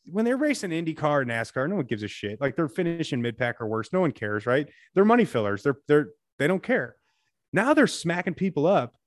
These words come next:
So all the team owners are in the pits like, "What in the fuck? How are these guys? What the hell is their stream of revenue?" There's all this, like, red tape around what's really going on with these dudes.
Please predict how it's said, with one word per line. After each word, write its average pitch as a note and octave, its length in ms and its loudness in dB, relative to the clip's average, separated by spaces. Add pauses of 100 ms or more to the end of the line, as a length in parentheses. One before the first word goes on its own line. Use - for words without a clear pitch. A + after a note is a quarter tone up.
(120)
So - 140 -4
all G#3+ 160 2
the G#3 100 2
team B3+ 260 4
owners D3+ 320 4
are D3+ 80 0
in D3 60 0
the C3+ 60 -2
pits A3+ 340 2
like, A#2+ 160 -2 (100)
"What G3+ 280 -4
in A3+ 120 0
the G#3+ 80 -4
fuck? - 280 -12 (180)
How G#3+ 220 -8
are D4 100 -2
these B3+ 220 -2
guys? E3+ 440 -4 (760)
What A#3 280 0
the A#3+ 120 2
hell G3+ 300 4
is E3+ 80 -2
their D#3 100 -2
stream F3 380 -2
of G#2 60 -2
revenue?" E3+ 460 2
There's D3 220 2
all G3 260 0
this, G#3+ 180 -2
like, C3+ 280 -2
red C#3+ 260 0
tape D3 260 -4
around A#2+ 300 -2
what's D#3 300 -4
really C3+ 180 -2
going A#2+ 240 -4
on A#2+ 160 -2
with A2+ 100 -10
these G#2+ 200 -10
dudes. - 400 -20